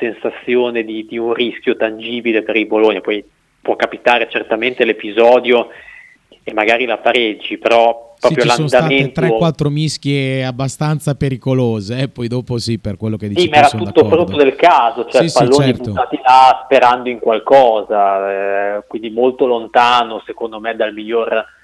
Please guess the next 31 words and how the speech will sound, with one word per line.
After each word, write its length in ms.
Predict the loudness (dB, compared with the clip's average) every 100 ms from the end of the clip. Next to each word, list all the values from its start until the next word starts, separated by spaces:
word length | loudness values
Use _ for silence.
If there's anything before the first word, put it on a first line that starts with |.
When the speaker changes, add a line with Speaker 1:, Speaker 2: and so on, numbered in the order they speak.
| _ _ _
Speaker 1:
calcio 520 | -2 2 4 2 0 -2
e 40 |
rendimento 640 | -2 -4 -6 -4 -6 -4
della 200 | -4 -4
Fiorentina 460 | -4 -6 -8 -8 -10
di 100 | -8
Tagliamo. 680 | -8 -4 0 0 -2 -10 -16 -20 -20 _
E 60 | -12
invece 260 | -8 -2 -2
il 40 |
Bologna 340 | 0 -2 -2
ha 20 | -2
fatto, 800 | -4 -4 -4 -2 -4 -6 -8 -10
secondo 260 | -12 -10 -6
me, 80 |
una 100 | -6
delle 220 | -4 -6 -6
migliori 540 | -10 -4 2 2 2
partite 840 | -4 -4 -4 -8 -2 0 0 -2 -12 _ _ _ -20 -8
da 140 | -6
quando 260 | -2 -4 -4
c'è 140 | -4
Motta, 560 | 2 2 2 4 4 4
perché 400 | -2 -4 0 4
ha 180 | 2 0
saputo 580 | -10 -10 -8 0 4
a 100 | 4
trecentosessanta 960 | 2 -2 -2 -4 -6 -8 -12 -12 -8 -6
gradi 540 | -2 2 2 2 -4
comandarla, 880 | -6 -8 -8 0 4 4 2 0 -6
cioè 520 | -4 -2 0 -2 -6